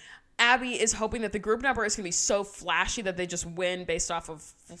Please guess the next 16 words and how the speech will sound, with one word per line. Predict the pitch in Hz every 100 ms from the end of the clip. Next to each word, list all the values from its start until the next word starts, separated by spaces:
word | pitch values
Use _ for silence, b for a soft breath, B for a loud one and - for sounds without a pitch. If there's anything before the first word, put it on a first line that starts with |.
| -
like, | - 147 -
appearance, | 165 - 175 185 220
I | 240
guess. | 233 240 240 - B B B B -
The | 226
girls | 185 208 208 233 277 311 233
with, | 262
like, | - 190 -
the |
hair, | 190 - 185 175 185 202 208 -
they | 226 247
are | 226 214
living | 190 190 190 190 196 190 208 202 -
it | 185 175 - _
up. | 180 170 180
They're, | 202